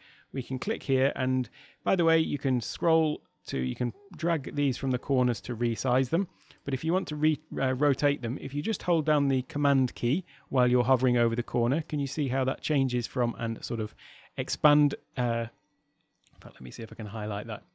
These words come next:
No, it doesn't highlight the cursor, but yeah, you can either drag it like that, but if I hold down Command, then I could rotate it. So in that way, we've got ourselves now, maybe that could be a play button, for example. And if I go over to the color fill,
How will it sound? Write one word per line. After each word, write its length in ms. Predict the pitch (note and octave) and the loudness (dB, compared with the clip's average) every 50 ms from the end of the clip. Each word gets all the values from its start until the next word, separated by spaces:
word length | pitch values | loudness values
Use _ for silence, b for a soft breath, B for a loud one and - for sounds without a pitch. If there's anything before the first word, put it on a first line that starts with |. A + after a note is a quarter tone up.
| _ _ | _ _
No, 120 | C#3 B2+ C#3 | -8 -6 -6
it 160 | D3+ C#3 C3 | -8 -8 -10
doesn't 180 | C3+ C3 C3 B2 | -10 -10 -10 -6
highlight 320 | A2+ A#2+ A2+ A#2 A#2 - | -4 -2 -2 -2 -2 -2
the 80 | C3 - | -4 -4
cursor, 400 | - B2+ A#2 A2+ A2 - A2+ - | -4 -2 -2 -2 -4 -6 -8 -6
but 180 | - C#3+ C3+ - B B B B B B | -6 -6 -6 -6 B B B B B B
yeah, 120 | D3+ D3 | 0 0
you 100 | C3+ B2+ | 0 0
can 100 | - D3+ | 2 4
either 320 | D#3 D#3+ D#3+ D3 C#3+ D3+ - _ _ - | 4 4 6 6 4 2 2 _ _ -8
drag 240 | B2 C#3 E3+ F3 | -2 0 0 2
it 140 | D#3 D#3+ - | 0 0 0
like 180 | C#3 B2+ B2+ B2+ | -2 -2 -2 0
that, 240 | C#3 E3+ - - A3 | 0 0 -2 -2 -6
but 80 | C#3+ | -8
if 140 | C#3+ - C#3+ | -6 -4 -2
I 80 | C3 B2 | -2 -2
hold 260 | C3 D3+ D#3+ C#3+ B2+ | 0 0 0 0 0
down 180 | D3 C3+ B2+ | 0 0 0
Command, 440 | - - B2+ A#2 A#2+ C#3 D3+ E3 - - _ _ _ _ _ _ _ _ _ _ _ _ _ - - - - | -2 -2 -4 -4 -2 -2 -4 -4 -6 -10 _ _ _ _ _ _ _ _ _ _ _ _ _ -20 -18 -12 -8
then 120 | C3 A#2 | -8 -6
I 140 | A2+ A2+ A#2 | -6 -6 -6
could 140 | - C3 A2+ | -6 -6 -2
rotate 500 | A2+ A#2+ A2+ A2+ - A#2+ A2+ A2 - - | 0 2 2 2 2 0 -2 -2 -2 -4
it. 140 | - - _ _ _ _ _ _ _ _ _ _ _ _ _ _ _ _ _ _ B B B B B B B B | -8 -8 _ _ _ _ _ _ _ _ _ _ _ _ _ _ _ _ _ _ B B B B B B B B
So 180 | B - C3+ B2+ | B -2 -2 0
in 200 | - - D3+ E3+ | 0 0 2 2
that 160 | G3+ G#3+ - | 2 2 2
way, 280 | D3 B2+ C3 D#3 F#3 B3 A#3+ | 2 2 2 2 0 -2 -4
we've 240 | C#3+ C3 C3+ - - | -4 -2 -2 -2 -2
got 120 | C#3+ C#3 | -4 -2
ourselves 440 | C3 A#2+ A#2 - C3+ B2+ B2 - C3 | -2 -2 -2 -2 -2 -2 -2 -2 -2
now, 280 | C3 C3+ C#3+ F3 F#3 D#3+ | -2 -2 -2 -2 -4 -4
maybe 260 | C#3+ C3 A#2+ A2+ A#2 | -6 -4 -4 -4 -2
that 180 | A2 A#2+ - - | -2 -4 -6 -6
could 160 | - B2+ A2+ | -6 -8 -4
be 160 | A2+ A#2+ A#2 - | -4 -4 -4 -2
a 180 | A#2 A2 A2 - - _ _ - | -2 -4 -4 -6 -8 _ _ -10
play 200 | - C#3+ C#3 C3 | -6 -2 -2 0
button, 340 | B2+ C3+ B2 - F3 G3 F3 | 0 -2 -2 -2 -2 -4 -4
for 140 | - - | -6 -8
example. 500 | C#3 B2 C3 C#3 C#3 C3+ - G3+ G3 - - _ _ _ _ _ _ _ _ _ _ _ _ _ _ _ - | -6 -2 0 0 0 0 0 -2 -2 -4 -8 _ _ _ _ _ _ _ _ _ _ _ _ _ _ _ -6
And 340 | B2+ A#2+ A2+ A2+ A2+ A2+ A#2+ | -2 0 0 2 0 0 -2
if 140 | - - | -4 -4
I 120 | C#3+ C#3 C3 | -2 -2 0
go 140 | B2 C3+ B2+ | 2 2 2
over 120 | B2 A2+ | 2 0
to 100 | - A#2+ | -2 -6
the 80 | A2 - | -8 -4
color 240 | - - E3 E3 | -2 0 0 0
fill, 340 | - - C3+ C3+ E3+ G#3 - | 0 0 0 0 0 0 -2